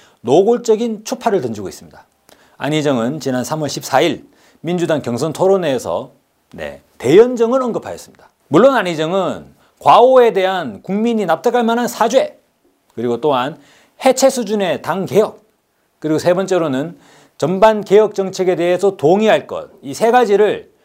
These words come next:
대연정의 전제 조건으로 내걸었습니다. 하지만 이것은 잘 살펴보시면요, 아직까지도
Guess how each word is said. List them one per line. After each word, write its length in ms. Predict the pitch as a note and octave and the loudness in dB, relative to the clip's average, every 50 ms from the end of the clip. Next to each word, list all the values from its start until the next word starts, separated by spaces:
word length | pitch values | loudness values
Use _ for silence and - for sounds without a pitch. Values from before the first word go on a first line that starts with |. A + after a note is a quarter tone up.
| _ _ _ _ _ _ | _ _ _ _ _ _
대연정의 800 | - C#3+ E3+ F#3+ G#3 G#3+ G3+ G3 G3 G3 G3 G3+ G3+ F#3+ E3 - | 0 2 4 4 4 2 0 0 0 0 0 0 0 -2 -2 -4
전제 260 | - C#3 D3 C#3+ F3 | -6 -6 -2 0 0
조건으로 500 | F3 F#3 F#3 G3 F#3+ F#3 G#3 G#3+ A#3 A3+ | 0 0 0 0 0 0 0 0 2 2
내걸었습니다. 840 | F#3+ D3+ B2+ C#3 D3+ - - - F#2 D#2+ D2+ D2+ D2 - - _ _ _ _ _ _ _ _ _ _ _ _ | 0 0 0 0 -2 -4 -6 -10 -16 -14 -14 -14 -14 -16 -20 _ _ _ _ _ _ _ _ _ _ _ _
하지만 360 | _ - B3 A3+ D4+ D#4 C4+ E3+ | _ -2 0 2 2 2 2 0
이것은 480 | C#3 C3 F3+ F#3+ - C3+ B2 A#2+ A#2 | 0 0 0 0 0 -6 -8 -8 -8
잘 140 | - B2+ B2+ | -8 -8 -4
살펴보시면요, 840 | B2+ G3 - D#3+ C#3+ A2 A#2 - C#3+ B2+ G#2+ F2 E2 D#2 F2 A2+ D3 D#3 _ _ _ - | -4 -4 -2 -2 -4 -4 -4 -6 -4 -6 -6 -6 -10 -12 -14 -14 -14 -16 _ _ _ -2
아직까지도 960 | - F#3 A3 A3 A3+ A#3 A#3 A3 G#3+ G3+ F#3 F3 G#3 A3 A3 G#3+ G3+ G#3 - | 2 2 2 2 0 0 2 2 2 2 0 0 2 2 2 2 0 -6 -12